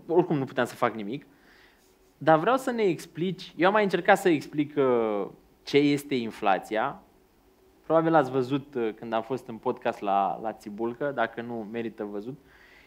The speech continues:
E povestea aia cu scoicile, că dacă e o insulă care e izolată și nu, moneda lor de, de schimb pe insulă sunt scoicile. Și unul doarme pe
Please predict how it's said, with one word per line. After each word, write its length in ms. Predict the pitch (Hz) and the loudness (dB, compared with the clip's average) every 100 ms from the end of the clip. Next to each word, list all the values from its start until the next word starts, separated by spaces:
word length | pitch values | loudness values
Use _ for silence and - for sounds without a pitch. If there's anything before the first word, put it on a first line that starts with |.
| - | -2
E 100 | 175 | 2
povestea 400 | 190 190 190 175 | 6 4 6 6
aia 140 | 147 | 6
cu 100 | 135 | 4
scoicile, 640 | - 147 131 - 98 90 - | 0 6 6 4 -8 -14 -12
că 80 | 139 | -4
dacă 240 | 143 131 147 | -2 0 0
e 40 | |
o 20 | |
insulă 400 | 156 147 143 131 | 0 0 -2 -4
care 220 | 120 120 | 0 0
e 180 | 113 120 | 2 0
izolată 720 | 120 104 104 101 110 170 190 - - _ _ _ - _ _ _ _ _ _ _ | 0 -2 0 0 0 -2 -4 -6 -20 _ _ _ -20 _ _ _ _ _ _ _
și 240 | - - | -8 0
nu, 520 | 165 185 175 151 127 113 | 4 6 6 4 0 -4
moneda 460 | 127 139 151 156 151 | 0 4 4 6 8
lor 420 | 147 147 117 110 | 8 6 4 -2
de, 340 | 127 123 117 107 | 2 2 2 0
de 200 | - 117 | -4 -10
schimb 440 | - - 143 120 - | -8 -4 -4 -4 -6
pe 80 | |
insulă 640 | 123 190 190 190 185 180 170 | -4 -4 -6 -4 -2 -2 -4
sunt 340 | 170 202 190 185 - _ _ _ | -6 -6 -6 -8 -18 _ _ _
scoicile. 680 | _ - - 131 - 98 101 | _ 2 6 6 4 -8 -10
Și 340 | - - 180 160 | -12 -6 -4 -2
unul 260 | 180 156 | 0 0
doarme 440 | 127 143 120 117 104 | 6 6 8 2 -4
pe 340 | 117 110 101 | -2 0 -2